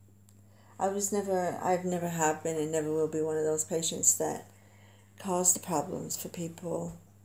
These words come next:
Um, I like to cause, I like to make people laugh. <clears throat> Excuse me, I've always said it.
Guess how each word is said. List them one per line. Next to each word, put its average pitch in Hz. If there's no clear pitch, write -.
Um, 175
I 180
like 170
to -
cause, 165
I 180
like 180
to -
make 214
people -
laugh. 233
<clears throat> -
Excuse 190
me, 185
I've 180
always 175
said 175
it. 180